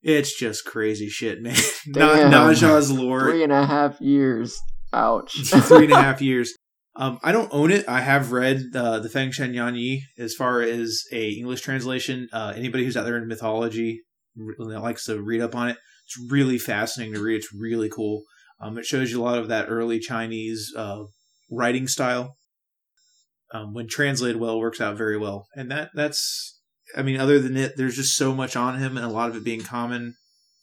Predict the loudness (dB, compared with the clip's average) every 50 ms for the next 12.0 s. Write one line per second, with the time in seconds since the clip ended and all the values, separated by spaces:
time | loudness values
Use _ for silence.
0 | _ _ -10 -10 -8 -8 -10 -10 -10 -12 -12 -10 -10 -12 -10 -10 -10 -10 -10 -8
1 | -10 -10 -14 _ -20 -20 -20 _ -6 -4 -4 -2 -4 -4 -6 -8 -8 -8 -8 -8
2 | -6 -6 -4 -2 0 0 0 -2 -4 -8 _ _ _ _ _ _ _ -10 -10 -8
3 | -8 -10 -12 -16 _ _ _ -6 -6 -6 -4 -4 -4 -4 -4 -2 -4 -4 -2 -2
4 | -2 -4 -4 -6 -8 -8 -8 -10 -12 -12 -10 -10 -8 -8 -8 -8 -8 -8 -6 -4
5 | -2 -2 -2 -4 -4 -8 -10 -8 -6 -6 -4 -4 -4 -4 -6 -12 _ _ _ _
6 | -14 -12 -10 -10 -10 -10 -12 -16 _ _ _ _ _ _ _ _ _ _ _ _
7 | _ _ -10 -10 -8 -10 -10 -14 _ _ _ _ _ _ _ _ _ _ _ _
8 | _ _ _ _ _ _ _ -10 -8 -8 -6 -6 -4 -4 -2 0 0 0 0 -2
9 | -4 -4 -4 -4 -4 -6 -8 -6 -4 -4 -4 -4 -6 -6 -8 -8 -8 -8 -10 -12
10 | -12 -14 -18 _ _ _ _ _ _ _ _ _ _ _ _ _ _ 2 2 4
11 | 2 2 2 2 0 2 2 0 -2 -2 -4 -4 -2 0 2 2 2 0 -2 -6